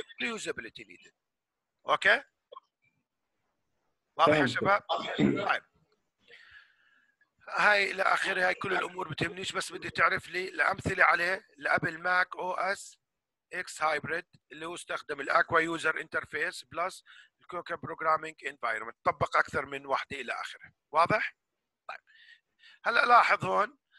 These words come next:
Speaker 1: طبق هون جرافيكال يوزر انترفيس، هون ابلكيشن والى اخره، دمج يعني اكثر من ابروتش مع بعض. طيب. نعيد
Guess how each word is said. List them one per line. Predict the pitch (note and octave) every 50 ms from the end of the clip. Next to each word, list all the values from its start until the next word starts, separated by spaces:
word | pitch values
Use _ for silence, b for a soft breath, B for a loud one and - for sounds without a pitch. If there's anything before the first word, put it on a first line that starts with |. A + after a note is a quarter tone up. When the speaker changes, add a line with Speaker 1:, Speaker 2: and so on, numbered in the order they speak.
| b b b b b _
Speaker 1:
طبق | - A3 G#3+ - G#3 F#3+ - -
هون | F#3+ G3 F#3 F3
جرافيكال | E3+ F3 F3 D#3+ E3+ - - E3+
يوزر | E3 E3+ E3 D#3 D#3 D#3 D3
انترفيس، | C#3+ D3 - C#3+ B2+ - - C#3+ C#3+ D#3+ E3 - -
هون | D#3+ D3 -
ابلكيشن | C3+ B2+ B2+ B2 - - E3 E3 - - D#3+
والى | C3+ C3+ C3 C3+
اخره، | C3+ - F#3 F#3+
دمج | G3 - G#3 G3 G3 G3 - F#3+
يعني | F3 D#3+ F3 E3+
اكثر | - G3 - - - F#3+ F3+ F3+
من | F3+ E3+ F3 F3+ F#3 _ _ _ _ _ -
ابروتش | D#3 D#3+ - - E3 E3+ E3 - -
مع | D3 C3 G2+ F#2
بعض. | - - - - _ _ _ _ _ _ _ _ _ _ _ _ _
طيب. | - - - - _ _ _ _ _ _ _ _ _ _ _ _ _ _ _ _ b b b b b b b b b b b b b - A#3
نعيد | A#3 G#3+ F3 A#2+ -